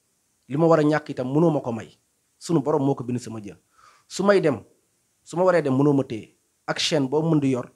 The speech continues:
ak pouvoir boo mën di yor. Su may, su may dund itam mënoo ma rey.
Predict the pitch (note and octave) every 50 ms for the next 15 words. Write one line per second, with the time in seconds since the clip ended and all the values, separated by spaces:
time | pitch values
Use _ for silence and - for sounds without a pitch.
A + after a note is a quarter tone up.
0 | _ - D3 - _ - F3+ D3+ C#3+ C3+ A#2 B2 B2+ B2+ B2+ A#2+ A2+ A2 G#2 -
1 | - _ _ _ _ _ _ _ _ _ - - - - G3 G3+ G3+ G3 F3+ E3
2 | - - F#3 G3 G3+ F3 E3+ E3+ D#3+ D3+ D3 D3+ C3+ C3+ D3 D#3 C#3+ C3 A2 G2
3 | F2 -